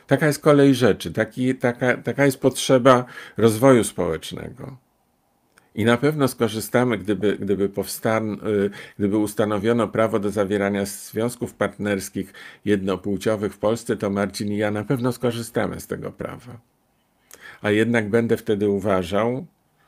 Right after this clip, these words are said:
że poddaliśmy się takiemu matrixowi heteroseksualnemu,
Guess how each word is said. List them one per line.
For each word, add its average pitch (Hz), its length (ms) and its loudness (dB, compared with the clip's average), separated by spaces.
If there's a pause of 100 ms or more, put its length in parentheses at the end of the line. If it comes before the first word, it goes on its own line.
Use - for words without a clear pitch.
(200)
że 104 240 -2
poddaliśmy 101 840 0
się 110 400 -2 (520)
takiemu 98 760 -2 (600)
matrixowi 101 1160 -2 (1500)
heteroseksualnemu, 95 1600 -4